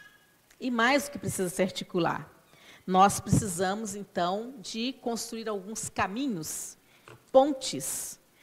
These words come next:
que possam fazer esse abismo, esse abismo diminuir.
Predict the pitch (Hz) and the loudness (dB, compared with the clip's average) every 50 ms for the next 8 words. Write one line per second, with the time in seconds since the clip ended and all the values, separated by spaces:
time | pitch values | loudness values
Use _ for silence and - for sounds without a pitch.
0 | - - - _ - - - 262 - - - 233 226 226 - - 233 214 - 220 | -20 -20 -20 _ -4 -2 -2 -2 0 0 2 4 4 4 4 2 0 -2 0 0
1 | 202 196 180 160 180 190 190 214 214 240 - 214 - - - 220 208 180 156 156 | 0 0 0 0 0 2 2 2 0 0 0 0 4 6 6 6 6 4 -2 -2
2 | 214 240 233 180 147 151 160 160 151 143 - - - - _ _ _ - - - | -2 0 0 -2 -2 -2 -2 -2 -4 -4 -8 -16 -20 -20 _ _ _ -18 -12 -8
3 | - 180 165 - - 180 190 175 165 202 180 147 190 208 180 - 202 208 202 202 | -2 0 0 2 2 2 0 0 -2 -4 -4 -4 -6 -6 -6 -4 -4 -2 -2 -2
4 | 202 - 143 - - - - | 0 0 0 -2 -4 -8 -14